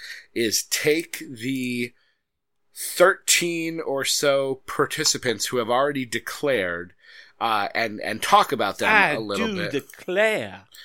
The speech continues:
Speaker 1: But, uh,
Speaker 2: Mister Beauregard.
Speaker 1: your thoughts on The Undertaker's return? He's on Raw. There was no mention at all of any of the Survivor Series, uh, hoopla. And, uh,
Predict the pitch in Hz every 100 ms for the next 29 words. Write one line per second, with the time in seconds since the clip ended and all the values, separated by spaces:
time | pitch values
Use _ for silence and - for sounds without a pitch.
0 | - - - 120 151 147 135 147 135 131
1 | - 147 117 151 131 113 117 131 107 87
2 | _ _ _ _ _ 156 143 180 - 185
3 | 180 - - 151 156 147 131 139 165 -
4 | 170 165 156 131 143 - 165 160 165 165
5 | - - _ 123 120 120 117 139 156 165
6 | 170 151 131 123 107 117 139 160 156 156
7 | 147 160 147 - 127 - 131 143 151 160
8 | 165 127 120 127 143 147 131 123 - 127
9 | 107 123 131 139 - 143 139 139 135 135
10 | 123 - - - - _ 113 107 104 170
11 | 180 147 160 156 156 151 _ - - _
12 | - 147 135 131 127 127 127 127 127 127
13 | 127